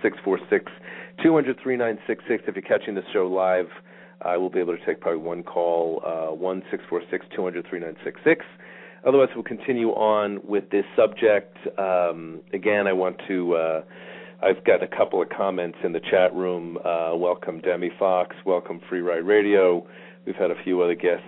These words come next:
people kinda jumping in and out here. Uh, but, uh, there's some, some comments going on in the chat room, but I, but they're mostly <laughs> sarcastic, and, uh, and that's okay. Yeah, you know what? I,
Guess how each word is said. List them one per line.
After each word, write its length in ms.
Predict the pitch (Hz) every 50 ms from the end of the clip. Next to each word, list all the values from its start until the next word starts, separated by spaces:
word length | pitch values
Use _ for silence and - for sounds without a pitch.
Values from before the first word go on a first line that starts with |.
| -
people 240 | - 92 - - 82
kinda 280 | - - 95 82 80 78
jumping 400 | - 90 82 78 - 85 82 85
in 120 | 85 85
and 100 | 85 82
out 260 | 82 85 87 87 -
here. 400 | - - 87 82 80 80 76 - - - - - - - - -
Uh, 380 | 82 85 82 82 82 80 78 78 -
but, 240 | 92 87 82 - - -
uh, 300 | 87 80 80 80 78 80 78 - - - -
there's 160 | 95 90 82 - -
some, 180 | - 82 78 73 - - -
some 140 | 85 78
comments 440 | 71 - 95 90 85 82 78 76 - -
going 260 | - 82 80 80 80
on 200 | 80 80 80 78
in 100 | 80 78
the 60 | -
chat 280 | - - - 82 80 -
room, 160 | 82 82 80
but 140 | 80 82 78
I, 80 | 78 80 - - - -
but 140 | - -
they're 100 | 87 82
mostly 360 | 78 80 82 80 - - - - - -
<laughs> 100 | - - - -
sarcastic, 840 | - 92 - - - - 82 87 - - - - - - - - - - - - - - - - 92 -
and, 220 | - - 107 95 87 -
uh, 260 | - 90 80 - - - - - - - - - -
and 120 | 90 90
that's 220 | 87 87 - - -
okay. 440 | 82 - - - 92 82 80 82 - - - - - -
Yeah, 200 | 123 127 120 - -
you 80 | 143
know 80 | 143 135
what? 160 | 127 127 127
I, 220 | 123 123 123 123